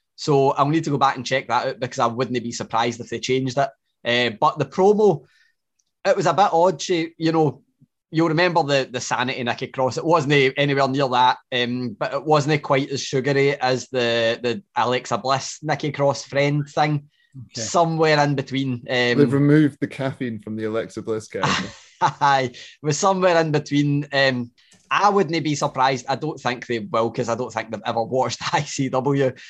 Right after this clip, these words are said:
Speaker 1: But I wouldn't be surprised to see her go somewhere near what the, the Best in the Galaxy character was. Um, it seemed more of that. It seemed more based on, "I want to show you what I can do" kind of thing, which, I mean,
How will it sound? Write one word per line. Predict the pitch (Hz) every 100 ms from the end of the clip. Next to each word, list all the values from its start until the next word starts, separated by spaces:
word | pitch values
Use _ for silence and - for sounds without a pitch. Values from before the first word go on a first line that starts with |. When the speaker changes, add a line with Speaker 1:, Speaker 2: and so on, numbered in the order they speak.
| _
Speaker 1:
But | 147
I | 151
wouldn't | 160 165
be | 156
surprised | 151 143 139 143
to | 135
see | 139
her | 139 131
go | 135
somewhere | 127 143 135 135 135 131
near | 127 131 127
what | 120 131
the, | 123 117
the | 120
Best | 113 123 -
in |
the | 113
Galaxy | 123 127 117 -
character | 123 127 127 - 123
was. | 127 127 123 _ _ _ _
Um, | 117 117 123
it | 139 123
seemed | 143 143 135
more | 139 139
of | 131
that. | 123 123
It |
seemed | 127 147 127
more | 135 135
based | 127 127 123
on, | 127 123 113 _ _ _
"I | 123
want | 127 127
to | 117
show | 135
you | 123 120
what | -
I |
can | 110 117
do" | 117 123 113 _ -
kind | 120 117
of | 110
thing, | 120 123
which, | 135
I | 147
mean, | 143 135